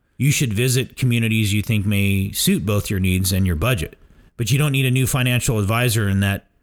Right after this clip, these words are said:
that second home because we, you know, you can do virtuals, you can make phone calls. I mean, y-, you don't need to change your advisor because you're changing your home for a certain couple months during the year.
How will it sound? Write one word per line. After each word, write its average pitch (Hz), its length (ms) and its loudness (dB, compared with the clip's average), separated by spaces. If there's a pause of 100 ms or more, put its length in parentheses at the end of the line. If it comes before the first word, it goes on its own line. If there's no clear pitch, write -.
that 101 220 0
second 113 360 0
home 104 320 2
because 95 400 0
we, 104 340 -2
you 104 100 0
know, 92 60 2
you 101 140 0
can 107 100 0
do 104 100 2
virtuals, 101 520 0
you 95 100 -2
can 101 100 0
make 95 160 0
phone 101 300 0
calls. 95 320 -2
I 101 40 0
mean, 92 280 0 (420)
y-, - 100 -8
you 113 140 -2
don't 113 140 0
need 110 120 0
to 101 80 -2
change 117 280 0
your 104 100 0
advisor 101 440 0
because 87 320 -2
you're 85 140 0
changing 101 440 0
your 90 140 0
home 104 260 0
for 87 220 -2
a 82 60 -4
certain 101 360 -2
couple 95 340 -2
months 98 300 0
during 92 220 0
the 85 60 0
year. 90 380 0